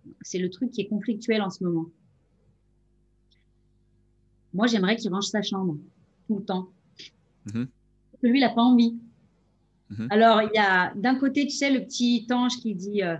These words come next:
Speaker 1: Oh, regarde Linda, comme il s'écoute, c'est génial. » Puis t'as le petit diable à côté, tu sais, l'ego qui dit, « Ouais, mais il a quand même pas rangé sa chambre, hein. » Donc, chez moi, ça crée des fois des petites frictions, mais c'est très drôle. À
Speaker 2: Mhm.
Speaker 1: voir de l'extérieur, euh, c'est très drôle.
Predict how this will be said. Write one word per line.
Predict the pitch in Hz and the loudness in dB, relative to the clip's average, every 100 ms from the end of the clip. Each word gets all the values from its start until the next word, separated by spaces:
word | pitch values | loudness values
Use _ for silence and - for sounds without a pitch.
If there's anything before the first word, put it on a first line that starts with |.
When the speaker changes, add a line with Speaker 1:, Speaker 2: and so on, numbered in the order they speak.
| - _ - | -8 _ -8
Speaker 1:
Oh, | 202 | -6
regarde | 196 190 214 202 | -4 -2 -4 -4
Linda, | 202 202 202 | -6 -2 -2
comme | 208 185 | -2 -4
il | 185 | -4
s'écoute, | - 208 233 220 | -6 -6 -4 -6
c'est | - - 170 | -6 -6 -2
génial. » | 190 214 226 190 - _ _ _ _ _ _ - - | 2 2 2 -2 -8 _ _ _ _ _ _ -20 -12
Puis | |
t'as | 220 226 | -2 -2
le | |
petit | - 208 | -2 -2
diable | 233 254 | 0 2
à | 226 | 0
côté, | 220 214 247 | 0 2 0
tu | 233 | 2
sais, | 208 | 2
l'ego | 208 202 233 | 2 2 2
qui | 240 185 | 0 -4
dit, « | 175 185 - - | -4 -4 -6 -8
Ouais, | 247 370 370 | -4 0 0
mais | |
il | 226 | 0
a | |
quand | 208 | -2
même | 190 170 | -4 -4
pas | |
rangé | 160 160 151 | -6 -6 -6
sa | 202 | -8
chambre, | 208 320 370 294 | -6 -4 -2 -2
hein. » | 185 233 311 330 | -2 0 0 0
Donc, | 226 | -2
chez | 214 269 | -2 0
moi, | 254 392 | 2 2
ça | 359 | -4
crée | - - | -8 -4
des | 294 262 | -2 -2
fois | 262 254 | -2 -2
des | 254 | -2
petites | 220 226 | -6 -14
frictions, | - 240 214 262 339 381 - | -8 -8 -4 -4 -4 -8 -12
mais | 196 | -10
c'est | 214 | -8
très | - 208 | -8 -4
drôle. | 208 175 160 _ _ _ _ | -2 -2 -6 _ _ _ _
À | - 208 | 0 2
Speaker 2:
Mhm. | |
Speaker 1:
voir | 254 277 | 2 4
de | 240 | 4
l'extérieur, | 247 247 - 233 233 262 311 - | 2 0 0 2 2 2 0 -4
euh, | 220 | -6
c'est | 226 254 | -4 -4
très | - 226 | -4 -4
drôle. | 196 202 | -4 -4